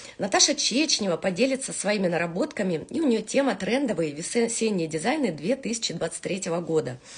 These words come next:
Наташа вообще потрясающе рисует, и в том числе она делится разными фишками.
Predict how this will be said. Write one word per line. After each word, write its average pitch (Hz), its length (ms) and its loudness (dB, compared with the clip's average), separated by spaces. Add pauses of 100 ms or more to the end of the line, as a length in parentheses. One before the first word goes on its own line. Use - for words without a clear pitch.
(220)
Наташа 202 320 0
вообще 262 200 2
потрясающе 226 840 0
рисует, 240 540 -2 (320)
и 269 260 4
в - 120 -6
том 214 160 -2
числе 247 360 0
она 214 160 4
делится 185 440 0
разными 170 360 -2
фишками. 262 640 0